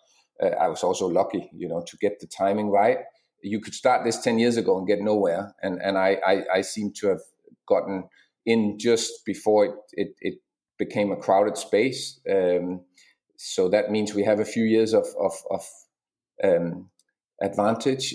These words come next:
in terms of having reached certain distribution, reached certain funding levels and, and an organization. And, and that means that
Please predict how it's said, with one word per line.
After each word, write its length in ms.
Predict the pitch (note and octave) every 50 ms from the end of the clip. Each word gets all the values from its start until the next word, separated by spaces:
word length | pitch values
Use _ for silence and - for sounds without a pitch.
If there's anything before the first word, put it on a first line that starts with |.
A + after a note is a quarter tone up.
| - -
in 140 | G2+ G2 F2
terms 300 | - - G#2 G2+ - -
of 140 | F#2 -
having 480 | - - F#2 F2 F#2+ F2+ F2+ F2+ F2+ F2+ _ _ _ _ -
reached 440 | G2+ G2 G#2+ A2+ A#2 A2 - - -
certain 300 | - - A2 G#2 - G2+
distribution, 920 | F#2+ G2 - - G#2+ F2 F2+ A2 A#2+ A#2+ A#2 - - A2+ A2+ A#2+ A#2+ - _ _ _ _ -
reached 320 | G2+ G#2+ A2 G#2+ - - -
certain 220 | A2+ G#2+ G#2+ G2+
funding 400 | - - G#2+ G#2+ G#2+ G#2+ A2 A2
levels 480 | G#2+ G#2 G#2 F#2+ G2+ G#2 G#2 G#2 - G2+
and, 180 | F#2+ F#2 F2+
and 180 | - F#2+ F#2+ F#2
an 120 | F2+ F2+
organization. 800 | F2+ F2+ E2+ F2 F2 E2+ E2 - G#2+ G2+ G2+ G2 - G2 G2 - -
And, 160 | E2+ F2 E2+ -
and 140 | F2+ F#2 F#2
that 200 | G2+ G2 - -
means 260 | G2+ G2+ F#2 - -
that 160 | - F2+ -